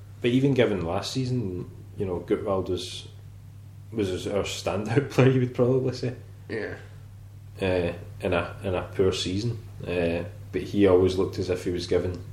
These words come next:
Speaker 1: uh, a hundred percent, and he would, he would always, he would always turn up every night. And
Speaker 2: Yeah. Does that show, you know, just how bad a team we had? Not saying he's a ba-,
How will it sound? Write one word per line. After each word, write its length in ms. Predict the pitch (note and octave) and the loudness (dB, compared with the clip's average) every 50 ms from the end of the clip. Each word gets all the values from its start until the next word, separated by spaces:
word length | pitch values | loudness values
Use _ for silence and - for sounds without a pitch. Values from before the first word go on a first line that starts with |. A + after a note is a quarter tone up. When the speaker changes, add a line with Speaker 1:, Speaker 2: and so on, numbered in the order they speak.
| - - - - - - - - - - - - - - - - - - - - - - - - - - - - | -14 -14 -14 -14 -14 -14 -14 -14 -14 -14 -14 -14 -14 -14 -14 -14 -14 -14 -14 -14 -14 -14 -14 -14 -14 -14 -10 -4
Speaker 1:
uh, 40 | G2 | -2
a 240 | E2+ E2 E2 D2+ E2 | 0 0 0 0 -2
hundred 280 | - - F2+ F2 E2+ - | -2 -4 -4 -4 -4 -4
percent, 400 | - - - - - E2+ F2+ F2 | -4 -4 -2 0 0 2 0 0
and 120 | E2 G2 F#2 | -2 -2 -2
he 60 | F2 | -2
would, 220 | E2+ E2 - - - - | -2 -2 -4 -6 -10 -8
he 80 | - | -2
would 140 | - F2+ - | -2 2 6
always, 460 | - F2 E2+ F2+ - - - - - - - - - - - | 6 6 6 6 2 0 -2 -4 -6 -8 -10 -10 -10 -8 0
he 60 | - F#2 | 2 6
would 80 | F2 | 8
always 240 | F2+ F2+ F2+ F2 - | 10 8 8 6 2
turn 240 | - - - F2 E2 F2+ | -2 0 2 4 6 6
up 160 | F#2 - - | 4 6 4
every 240 | G2+ F2 F#2 F2 E2+ | 2 4 6 4 4
night. 280 | E2+ F2+ G#2 G2+ G2+ | 6 4 2 2 0
And 200 | - F2 F#2 - | -2 -4 -2 0
Speaker 2:
Yeah. 240 | A2+ A2 G#2 G2+ G2 - - - - - - - - - - - - - - | 0 2 2 2 0 -2 -4 -8 -10 -10 -10 -10 -10 -10 -10 -8 -8 -4 4
Does 280 | A#2 A#2 A#2 A2+ A#2 B2 | 6 8 8 8 6 6
that 260 | A#2+ A2+ A2+ - - | 6 6 6 6 4
show, 520 | - - G#2+ G#2 G#2 G#2 G#2 G2+ - - - - - - - - - - - - - - - - - - - - - - - - - - - - - - - - | 0 0 4 4 4 6 4 2 0 -4 -8 -12 -14 -14 -14 -12 -12 -12 -12 -12 -12 -12 -12 -12 -14 -14 -14 -14 -12 -12 -12 -12 -12 -12 -12 -12 -12 -12 -12 -6
you 140 | - A#2+ A2 | -2 0 2
know, 180 | G#2 G#2 G2 F#2+ | 2 2 2 0
just 400 | F#2+ - - A2+ G#2+ - - - | 0 0 0 0 0 0 -2 0
how 160 | G#2+ G#2 G2 | 2 2 2
bad 400 | G2 - F#2+ F#2+ G2+ G#2 A2 A2+ | 2 2 2 2 4 4 4 2
a 80 | G#2 | 0
team 280 | - - - A#2 G#2+ G#2+ | 0 0 0 0 0 2
we 100 | G#2 G2+ | 0 0
had? 520 | G2 G#2+ G#2+ A2+ B2 B2 A#2+ - - - | 0 2 2 4 4 2 0 0 0 2
Not 220 | - A#2+ A#2 G2+ - | 4 4 4 4 2
saying 240 | - - A#2 G#2+ G#2+ | 2 4 4 4 4
he's 120 | G#2+ G#2 | 4 2
a 80 | G2+ F#2+ | 2 2
ba-, 280 | - G2+ - - - | 0 -2 -2 -4 -8